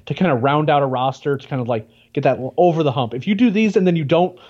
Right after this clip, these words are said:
like, fill third base with, like, a really good player, or you don't add a really big piece in the rotation or something like that, these moves just don't make very much sense. They just don't. And if that's the case, then, you know, by all means,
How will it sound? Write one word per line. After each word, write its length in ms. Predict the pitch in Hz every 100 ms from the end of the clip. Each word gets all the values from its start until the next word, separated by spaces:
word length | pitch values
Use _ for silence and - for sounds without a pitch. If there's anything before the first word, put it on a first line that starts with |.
| -
like, 260 | 151 139 -
fill 320 | - - 185
third 240 | 180 190 170
base 300 | 160 170 -
with, 160 | 156 143
like, 240 | 143 131 151
a 120 | 143
really 380 | 143 156 151 135
good 180 | 147 135
player, 360 | 147 143 143
or 240 | 139 143 131
you 120 | 135
don't 280 | 143 139 -
add 180 | 143 139
a 20 |
really 220 | 135 143 135
big 280 | 139 123
piece 220 | - 147 143
in 60 |
the 60 | 127
rotation 420 | 120 151 151 160
or 60 | 151
something 220 | 143 147
like 140 | 147 143
that, 200 | 143 139 - - -
these 160 | 156 147
moves 240 | 175 139
just 260 | 147 - -
don't 240 | 143 135
make 220 | 131 117
very 160 | 117 110
much 220 | 104 -
sense. 400 | 98 - - - _ _ -
They 80 | 139
just 220 | 135 117
don't. 340 | 110 101 - - _ _ _ -
And 360 | 139 139 127 -
if 140 | 123
that's 220 | 143 139 -
the 60 |
case, 500 | 147 208 170 - - -
then, 320 | 139 139 135
you 100 | 165
know, 260 | 143 127 131 _
by 180 | 139 156
all 180 | 190 190
means, 500 | 196 180 139 123